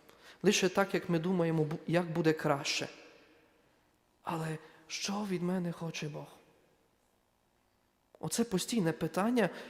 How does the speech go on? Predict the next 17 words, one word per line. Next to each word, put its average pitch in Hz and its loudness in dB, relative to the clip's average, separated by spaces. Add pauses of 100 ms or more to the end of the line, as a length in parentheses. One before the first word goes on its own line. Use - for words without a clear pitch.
(160)
воно, 202 2 (180)
якщо 170 -2
звучить 185 -4
у 190 0
нашому 190 -2
щоденному 170 -2
житті, 160 -2 (540)
то 160 2 (320)
може 180 0
дуже 233 0
багато 165 -4
речей 143 -6
змінювати. 147 -10 (460)
Змінює 208 6
також 233 2
моє 185 6
відношення 151 2